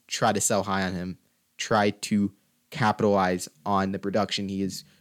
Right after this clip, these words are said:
brought to you so far. My fourth sell high candidate is DeAndre Swift. DeAndre Swift has had a heck of a game. Absolutely amazing game by DeAndre Swift. He played so well for the Eagles in their win over the Vikings.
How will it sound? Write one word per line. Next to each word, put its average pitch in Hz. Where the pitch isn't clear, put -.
brought 156
to 127
you 95
so 95
far. -
My 139
fourth 240
sell 190
high 170
candidate 147
is 127
DeAndre 127
Swift. -
DeAndre 170
Swift 139
has 123
had 110
a 95
heck -
of 113
a 107
game. 95
Absolutely 127
amazing 120
game 104
by 110
DeAndre 101
Swift. -
He 123
played 113
so -
well 117
for 110
the 101
Eagles 101
in 104
their 104
win 101
over 98
the 98
Vikings. 95